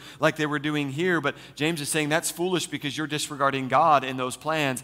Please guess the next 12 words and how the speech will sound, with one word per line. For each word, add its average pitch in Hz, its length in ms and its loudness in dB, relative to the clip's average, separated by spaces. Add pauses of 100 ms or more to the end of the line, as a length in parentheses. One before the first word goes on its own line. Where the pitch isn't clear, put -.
(220)
So 151 160 -2
really, 160 280 2
where 147 200 2
do 147 80 -2
we 147 80 -2
need 143 100 -2
to 135 80 0
live? 139 240 0
Right 139 180 0
now, 139 220 0
right 127 240 -2
here 120 600 -4